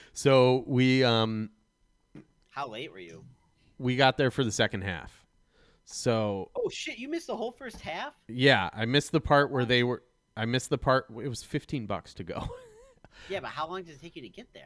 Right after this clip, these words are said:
Speaker 2: I thought you'd miss maybe a quarter.
Speaker 1: I missed, well, he lives on the West Bank,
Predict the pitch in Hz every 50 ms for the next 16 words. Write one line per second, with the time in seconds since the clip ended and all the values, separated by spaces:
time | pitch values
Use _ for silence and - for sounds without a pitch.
0 | 82 107 107 - 147 117 110 110 104 104 107 104 - _ 107 104 117 131 131 101
1 | 76 - _ - 104 120 131 69 50 _ _ _ _ - - - - _ _ _
2 | _ _ _ - - 127 131 131 135 143 135 - - - - 113 113 135 139 135
3 | 127 110 160 180 175 185 185 - 185 151 127 117 110 110 110 107 - - - 98
4 | 95 92 90 92 - - _